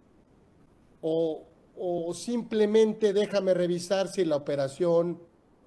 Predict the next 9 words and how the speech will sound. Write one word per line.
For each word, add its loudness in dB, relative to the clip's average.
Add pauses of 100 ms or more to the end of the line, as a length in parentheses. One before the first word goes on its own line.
(420)
cumple 0
con -4
elementos -4
de -10
existencia -2
o -4
con -4
elementos -2
materiales -2